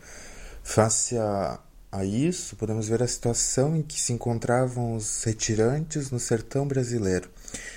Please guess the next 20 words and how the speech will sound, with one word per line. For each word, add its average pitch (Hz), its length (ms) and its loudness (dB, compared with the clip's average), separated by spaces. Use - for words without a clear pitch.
Esse 101 200 2
quadro 117 260 4
é - 20 2
uma, 117 480 2
é - 20 -2
uma 117 140 2
denúncia 123 500 2
social, 92 560 -4
ele 98 100 -4
mostra 120 400 0
muito 123 240 0
a 117 40 0
realidade 110 480 2
social 123 440 0
daquele 151 460 4
período 135 500 2
no 127 100 0
país. 101 600 -2
Então, 113 240 2
ele, 110 440 0